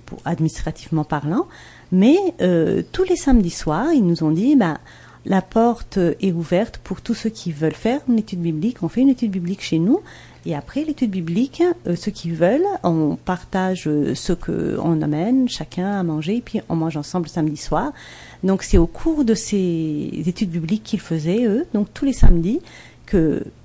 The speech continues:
petit à petit, donc c'est là que j'ai appris petit à petit, euh, vraiment, euh,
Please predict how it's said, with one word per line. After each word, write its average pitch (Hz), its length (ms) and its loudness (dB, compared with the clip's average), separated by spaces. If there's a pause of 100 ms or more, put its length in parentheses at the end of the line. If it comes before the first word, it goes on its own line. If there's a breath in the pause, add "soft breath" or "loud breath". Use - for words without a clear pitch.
(220)
petit 214 240 -2
à - 40 0
petit, 247 420 -4 (220)
donc 175 200 0
c'est 175 100 -4
là 180 220 -2
que 247 460 -2 (680)
j'ai 185 200 0
appris 190 480 -4
petit - 260 -8
à 165 40 -4
petit, 202 460 -4
euh, 160 240 0
vraiment, 202 540 4
euh, 156 340 2